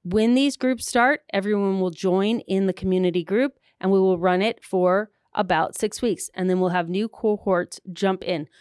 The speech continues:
so that you feel like, and you will be, doing this with people.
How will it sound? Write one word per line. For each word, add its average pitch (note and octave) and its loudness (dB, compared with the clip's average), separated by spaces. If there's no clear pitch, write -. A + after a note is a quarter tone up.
so B3 0
that B3 0
you A#3 -2
feel D4 -2
like, G3+ 0
and F3+ 0
you F#3 0
will B3 0
be, F3 -6
doing C4+ 2
this D#4+ 0
with A#3+ -2
people. E3 -12